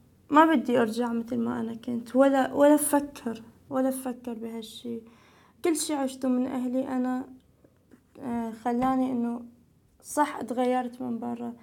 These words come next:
بس أنا بجواتي مقهورة منهم، إنه كتير أذوني أهلي. فأنا لهذا اليوم إنه أنا مرتاحة، قدرت إنه أعمل شي، إنه ما ضليت متل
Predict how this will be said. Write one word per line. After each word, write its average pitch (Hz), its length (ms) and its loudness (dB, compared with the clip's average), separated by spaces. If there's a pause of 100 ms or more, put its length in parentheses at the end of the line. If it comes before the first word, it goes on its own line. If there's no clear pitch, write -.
(200)
بس 233 160 -6
أنا 277 220 0
بجواتي 262 760 -2 (240)
مقهورة 262 480 -2
منهم، 226 460 -6 (380)
إنه 233 180 -2
كتير 294 320 -4
أذوني 233 680 -4
أهلي. 226 300 -12 (580)
فأنا 240 800 0
لهذا 285 380 2
اليوم 254 340 -2
إنه 254 280 -2
أنا 294 280 -2 (340)
مرتاحة، 247 680 -6 (640)
قدرت 269 480 -2
إنه 233 200 -4
أعمل 240 320 -4
شي، 240 300 -12 (400)
إنه 226 160 -6
ما 247 160 0
ضليت 247 580 -2
متل 240 400 -6